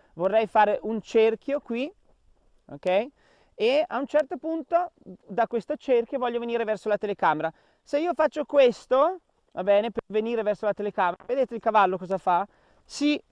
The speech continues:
flette giustamente perché ho, ho la redine tirata qui e continua a, a, e continua a mettere il, a ingaggiare il posteriore, ok?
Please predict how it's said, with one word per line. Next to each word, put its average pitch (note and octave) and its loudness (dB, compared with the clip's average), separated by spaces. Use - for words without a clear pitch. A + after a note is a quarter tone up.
flette B3+ 4
giustamente A3 0
perché G#3 0
ho, F#3+ 6
ho G#3+ 6
la G3+ 8
redine G3+ 2
tirata G3+ 2
qui A3 -6
e C4+ 0
continua E4+ 2
a, A3+ 6
a, A3 4
e G#3+ -2
continua D4 0
a - -6
mettere A3+ 0
il, G3+ 2
a G#3+ 4
ingaggiare C4 4
il C#4 -2
posteriore, G3 -2
ok? F#3+ -2